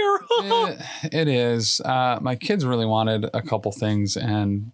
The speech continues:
Speaker 2: that was kind of my whole reason I was going out, was 'cause I knew they were gonna be kind of the big new hot item that I really needed to get.
Speaker 1: Uh-huh.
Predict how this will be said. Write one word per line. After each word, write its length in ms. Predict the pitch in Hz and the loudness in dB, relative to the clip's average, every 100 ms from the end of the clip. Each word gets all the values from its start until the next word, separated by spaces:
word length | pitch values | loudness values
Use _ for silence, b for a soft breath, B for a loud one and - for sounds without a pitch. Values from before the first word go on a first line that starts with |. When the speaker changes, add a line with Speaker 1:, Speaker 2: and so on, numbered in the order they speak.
| - - | -18 -2
Speaker 2:
that 140 | 113 | 0
was 120 | 104 | 0
kind 220 | 110 113 104 | -2 0 0
of 60 | |
my 280 | 104 98 104 | 0 2 0
whole 200 | 98 107 | 0 0
reason 300 | 104 110 104 | 0 -2 0
I 80 | 101 | -2
was 120 | 101 | -2
going 260 | - 107 101 | -2 -2 2
out, 200 | 101 - | 0 0
was 120 | 107 | -2
'cause 140 | - 104 | -2 0
I 40 | |
knew 140 | 104 104 | 0 0
they 100 | 101 | 0
were 140 | 104 | 0
gonna 140 | 104 101 | 0 0
be 120 | 107 | -2
kind 220 | - 107 | -2 -2
of 100 | 104 | -2
the 60 | 101 | -2
big 240 | 107 110 | 0 0
new 140 | 143 135 | 0 0
hot 280 | 131 143 | 2 2
item 340 | 139 135 120 123 | 2 2 2 2
that 120 | 123 | 2
I 40 | 120 | 2
really 280 | 120 123 | 2 2
needed 280 | 120 120 117 | 2 2 0
to 60 | 120 | -2
get. 340 | 117 120 107 _ | 2 2 0 _
Speaker 1:
Uh-huh. 260 | 240 196 254 | -2 0 -2